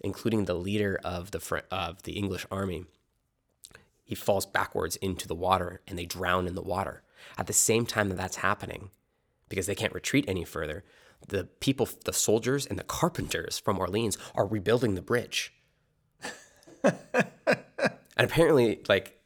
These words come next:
it's even written in the sources, like, they're really good carpenters because they're able to build,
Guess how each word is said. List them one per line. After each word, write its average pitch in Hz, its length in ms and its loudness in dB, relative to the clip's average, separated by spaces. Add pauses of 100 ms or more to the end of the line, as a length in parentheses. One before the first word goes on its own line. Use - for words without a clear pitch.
(120)
it's - 180 2
even 156 200 8
written 120 200 8
in 123 80 8
the 107 60 6
sources, 110 480 2
like, 90 260 0 (360)
they're 123 160 8
really 113 340 4
good 110 220 4
carpenters 104 520 4
because - 440 0 (220)
they're 110 140 2
able 135 240 4
to 104 120 -4
build, 101 340 4